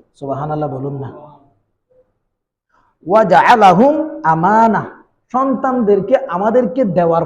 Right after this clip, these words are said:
পর ওই সন্তানদেরকে আমাদের নিকট আমানত করে দিয়েছেন। সুবহানাল্লাহ। সন্তান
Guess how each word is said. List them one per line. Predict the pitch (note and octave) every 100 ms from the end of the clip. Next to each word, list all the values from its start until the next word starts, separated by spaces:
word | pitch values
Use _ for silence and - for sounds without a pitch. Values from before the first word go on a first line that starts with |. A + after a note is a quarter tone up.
| -
পর | C4 G#3 - - _ _ _ _ -
ওই | A#3+ - D#4
সন্তানদেরকে | E4 C4+ D#4 D4 G#3+ F#3+ F#3+ A#3+ A#3+ E3
আমাদের | G3+ B3+ C#4 A3+ F#3+
নিকট | F#3 F3 G#3+ D4 - - _ _ _ -
আমানত | G3+ A#3 C#4+ D4+ C#4+ G#3+ - G#3
করে | F3+ E3+
দিয়েছেন। | E3 D#3 C#3 - -
সুবহানাল্লাহ। | C#3 C#3 D3 C3+ B2 A#2+ - - - _ _ G#3
সন্তান | B3 A3 B3+